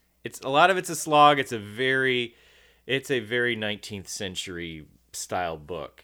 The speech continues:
in that, um, I think a lot of books from, uh, this is not a literature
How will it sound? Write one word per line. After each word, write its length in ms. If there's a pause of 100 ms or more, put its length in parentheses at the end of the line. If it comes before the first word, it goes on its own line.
in 240
that, 320 (300)
um, 480 (680)
I 60
think 180
a 40
lot 260
of 100
books 280
from, 240
uh, 160
this 180
is 80
not 180
a 60
literature 480